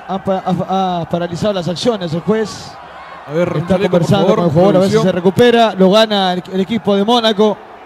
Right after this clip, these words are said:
Speaker 1: por cuatro goles a tres. Un gran partido en este penúltimo encuentro en la Liga de Menores, Roger.
Speaker 2: Así es, Daniel, ¿ah? Mientras ya vemos si se puede recuperar o no el jugador.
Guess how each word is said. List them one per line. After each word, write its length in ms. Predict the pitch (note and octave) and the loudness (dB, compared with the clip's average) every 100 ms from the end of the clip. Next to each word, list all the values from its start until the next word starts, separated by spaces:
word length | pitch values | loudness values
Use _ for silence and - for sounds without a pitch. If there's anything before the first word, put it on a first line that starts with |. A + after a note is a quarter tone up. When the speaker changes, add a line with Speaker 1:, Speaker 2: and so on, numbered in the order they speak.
| - - - | -20 -6 0
Speaker 1:
por 200 | G#3 G3+ | 2 2
cuatro 380 | C#4 C#4+ A#3+ A3+ | 2 4 4 4
goles 280 | B3+ A#3 | 4 2
a 80 | G#3 | 0
tres. 260 | G#3 D#3 C#3 | -2 -4 -4
Un 160 | G3 | -6
gran 240 | G3+ C4 A#3+ | -2 -2 -2
partido 600 | A3 G3+ B3+ B3+ B3 A3+ - - - - E3+ | -2 -2 -2 2 2 2 -6 -16 -16 -12 -8
en 120 | A3 | -4
este 220 | A3+ G#3 | -2 0
penúltimo 460 | G3 A#3 A3+ G#3+ G#3 | 0 0 -2 -2 -2
encuentro 640 | G3+ A3+ G#3+ G#3+ G#3+ F#3+ - - E3+ | 0 0 0 0 2 0 -8 -8 -2
en 100 | G3 | 0
la 80 | |
Liga 220 | A3 A3+ A3 | 0 0 0
de 80 | |
Menores, 280 | A3 A3+ A3 | 0 0 2
Roger. 320 | G#3 F#3 D3+ A#2 F2 - - - D#3+ | 4 2 0 -6 -12 -18 -18 -14 -10
Speaker 2:
Así 220 | F#3+ G#3+ | -6 -4
es, 140 | D#3 | -4
Daniel, 260 | C#3 D#3+ B2 | -6 -8 -8
¿ah? 140 | D#3 F#3 - - - - - | -10 -10 -16 -20 -20 -16 -10
Mientras 300 | E3+ E3 D3+ | -8 -6 -6
ya 560 | F3 F3 E3 D3+ C#3 B2+ A#2+ - | -6 -6 -8 -8 -10 -14 -18 -18
vemos 380 | D3 D#3 C#3 B2+ - - - - - | -16 -12 -10 -10 -12 -14 -20 -20 -16
si 80 | C#3 | -14
se 100 | C#3 | -12
puede 240 | - D#3+ | -10 -10
recuperar 400 | C#3 C#3 C#3+ D#3 | -8 -10 -10 -10
o 40 | C#3+ | -8
no 100 | D#3 | -10
el 80 | C#3+ | -8
jugador. 520 | D#3 D3 D3+ G3+ | -6 -4 -2 -4